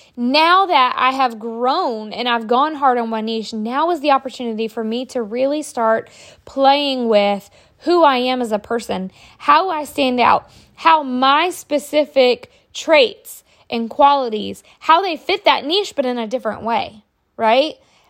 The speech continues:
What do I have specifically to bring to the table that aligns with my brand that isn't like every single other person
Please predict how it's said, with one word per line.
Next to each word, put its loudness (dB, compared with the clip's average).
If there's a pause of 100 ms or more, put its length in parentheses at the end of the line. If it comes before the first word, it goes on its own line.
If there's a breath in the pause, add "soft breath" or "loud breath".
What 2
do 0
I 4
have 0
specifically -6
to -10
bring -2
to -12
the -6
table -2 (240 loud breath)
that 6
aligns 2
with -4
my -4
brand -2 (240 soft breath)
that 4
isn't 0
like 2
every 2
single -2
other 0
person -4